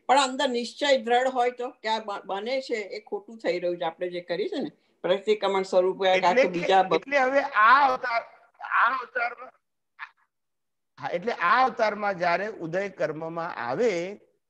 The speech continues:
Speaker 2: તે વખતે મારું જે જ્ઞાન દર્શન હોય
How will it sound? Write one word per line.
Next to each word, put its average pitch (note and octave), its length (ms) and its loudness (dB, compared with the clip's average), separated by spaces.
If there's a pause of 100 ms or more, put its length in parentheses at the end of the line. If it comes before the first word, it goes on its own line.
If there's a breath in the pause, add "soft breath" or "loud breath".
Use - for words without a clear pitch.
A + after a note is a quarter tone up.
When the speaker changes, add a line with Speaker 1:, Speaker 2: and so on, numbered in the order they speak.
(160)
Speaker 2:
તે A3+ 220 4
વખતે F#3+ 580 -8
મારું D3+ 580 -8
જે G3+ 200 -8
જ્ઞાન D#3+ 380 -8
દર્શન C3 400 -10
હોય A2+ 600 -8